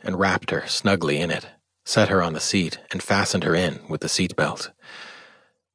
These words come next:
Lacey Bradley stirred. Something wasn't right, she thought. She tried to move, but couldn't. She could hear a voice beside her. Opening her eyes, she struggled to focus.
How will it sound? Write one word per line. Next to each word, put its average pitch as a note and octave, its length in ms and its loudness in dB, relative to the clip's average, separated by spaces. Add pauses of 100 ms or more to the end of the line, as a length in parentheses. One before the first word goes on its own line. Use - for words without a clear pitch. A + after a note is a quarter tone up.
(220)
Lacey G2+ 280 6
Bradley F2 380 4
stirred. D#2+ 520 0 (340)
Something G2 440 2 (100)
wasn't G2+ 320 2
right, F#2+ 340 2
she - 140 0
thought. D#2+ 300 0 (500)
She - 100 0
tried B2+ 300 6
to A2+ 60 4
move, G#2 480 4
but - 160 0
couldn't. F#2+ 400 2 (360)
She - 140 2
could A2 120 2
hear B2 200 8
a G#2+ 60 6
voice A2 320 6
beside A#2 400 2
her. E2+ 200 -2 (380)
Opening A#2 300 4
her G#2+ 160 6
eyes, A2 300 4
she - 140 0
struggled A2+ 440 4
to F#2+ 60 0
focus. - 600 2